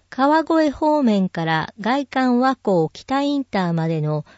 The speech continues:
所要時間が大幅に短縮されることが見込まれ、周辺地域の産業、経済への効果が期待されています。松の木島から笹目通りまでの延伸区間、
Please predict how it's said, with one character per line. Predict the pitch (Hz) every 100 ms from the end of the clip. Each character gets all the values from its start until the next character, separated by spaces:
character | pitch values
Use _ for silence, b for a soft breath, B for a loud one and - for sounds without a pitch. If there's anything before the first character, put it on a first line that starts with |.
| b
所 | - 233
要 | 247 285 277
時 | 240 262
間 | 240 196 170
が | 165 - -
大 | 247 262
幅 | 285 262 262
に | 254 240
短 | 240 247 240
縮 | - - 233
さ | 240
れ | 214 214
る | 214
こ | 220
と | 214
が | 175 160
見 | 165
込 | -
ま | 165 160
れ、 | 156 147 - b b b b
周 | - 294 302
辺 | 320 294 285
地 | - 302 277
域 | - 180
の | 165 -
産 | - 247 262 262
業、 | 247 240 226 208 208
経 | - 294 285
済 | 254 220 190
へ | 180
の | 170 165
効 | - 214
果 | 190 156
が | 147
期 | - -
待 | 190 180
さ | - 175
れ | 165
て | -
い | 156
ま | 151 147
す。 | 147 _ _ _ _ _ _ _ _ _ _ _ _ -
松 | 226 -
の | 302 320
木 | - 285
島 | 285 269 262
か | - 233
ら | 214 -
笹 | - 233 269
目 | 285 285
通 | 285 262
り | 202
ま | 175 180
で | 160
の | 156 156 - -
延 | 240 277
伸 | - 254 247
区 | - 240
間、 | - 160 147 156